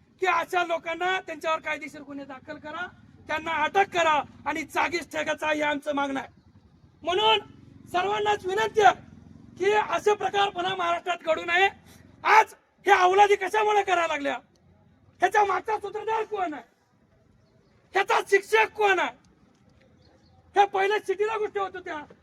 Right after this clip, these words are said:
आता खेड्यापाड्यात पण अशा गोष्टी होऊ लागल्या. ह्याच्या मागचा सूत्रधार कोण आहे? ते पोलीस प्रशासनानं बंद केलं पाहिजे, त्या लोकांना हुडकून काढलं पाहिजे. ही जबाबदारी पोलीस प्रशासनाची आहे. बारा बलू ते अठरा पगड जातीचा समाज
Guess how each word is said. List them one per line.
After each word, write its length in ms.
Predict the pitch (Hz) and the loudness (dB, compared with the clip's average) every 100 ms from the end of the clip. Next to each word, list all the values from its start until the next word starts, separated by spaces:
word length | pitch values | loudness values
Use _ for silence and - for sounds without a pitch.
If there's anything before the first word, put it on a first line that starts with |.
| - | -18
आता 180 | 311 370 | -10 -10
खेड्यापाड्यात 680 | - 330 359 359 330 349 | -8 -4 -2 -2 -4 -4
पण 180 | 349 359 | -4 -4
अशा 220 | 339 359 | -2 -2
गोष्टी 280 | 330 302 - | -4 -6 -6
होऊ 220 | 311 311 | -4 -2
लागल्या. 340 | 302 294 294 262 - _ _ _ _ _ | -2 0 0 0 -6 _ _ _ _ _
ह्याच्या 260 | 339 349 370 | -2 2 2
मागचा 360 | 349 349 370 | 2 0 0
सूत्रधार 400 | 349 330 339 330 | -2 -4 -4 -4
कोण 240 | 339 320 320 | -2 -2 4
आहे? 280 | 381 403 - - - | 4 4 0 -20 -6
ते 60 | 392 | -4
पोलीस 300 | 370 359 359 | -2 -2 -2
प्रशासनानं 640 | 359 359 339 359 - 349 349 | -4 -4 -2 -4 -2 0 2
बंद 220 | 339 339 | 0 -2
केलं 280 | 330 330 330 | -2 0 0
पाहिजे, 400 | 330 320 339 381 - - - | 0 0 6 6 4 -6 0
त्या 100 | 359 | 2
लोकांना 400 | 330 330 349 349 | 4 2 2 4
हुडकून 380 | 339 320 415 403 | 2 4 4 6
काढलं 320 | 392 359 339 | 6 6 4
पाहिजे. 400 | 330 311 311 285 - - | 4 2 0 -4 -4 -8
ही 80 | 349 | -6
जबाबदारी 480 | 339 320 320 311 320 | -4 -4 -2 -2 -4
पोलीस 300 | - 302 285 | -6 -8 -8
प्रशासनाची 540 | 302 262 262 262 254 | -10 -12 -12 -12 -12
आहे. 100 | - _ _ _ _ - 539 539 539 523 554 554 - - - - - | -16 _ _ _ _ -10 -10 -10 -14 -12 -12 -12 -16 -20 -20 -8 4
बारा 300 | 359 403 415 | 6 8 6
बलू 180 | 403 | 4
ते 120 | 403 415 | 0 0
अठरा 280 | 392 427 | -2 -4
पगड 280 | 427 403 403 | -6 -6 -8
जातीचा 460 | 392 381 392 427 427 392 | -10 -8 -8 -6 -6 -6
समाज 320 | 370 453 | -2 0